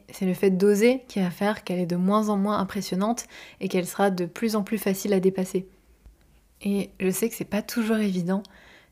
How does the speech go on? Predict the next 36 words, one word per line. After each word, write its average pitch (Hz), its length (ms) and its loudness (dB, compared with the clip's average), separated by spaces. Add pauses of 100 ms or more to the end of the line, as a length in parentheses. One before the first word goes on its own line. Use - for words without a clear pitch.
(220)
de 175 460 -2
dépasser 190 460 0
cette 175 240 -4
peur 185 140 0
de 175 80 -2
décevoir 185 540 0
parce - 260 -4
que 202 200 2 (720)
ça 185 200 0
demande 190 520 2 (100)
du 175 160 -6
coup 196 340 -4 (100)
d'être 175 400 0
soi-même 202 500 0 (180)
et 175 120 -2
parfois 233 640 -2 (100)
on 175 340 -2
a 170 60 -2
un 165 60 -4
peu 233 120 2
perdu 208 400 0
contact 226 560 -2
avec 185 220 -4
qui - 140 -8
on 180 100 -2
est 185 100 0
vraiment. 180 340 -2 (240)
Parce 185 160 -10
qu'on 185 80 -4
a 180 80 -2
tellement 262 320 2
l'habitude 208 640 0 (340)
de 196 100 0
s'adapter 190 480 2
aux 175 220 0
autres, 226 320 2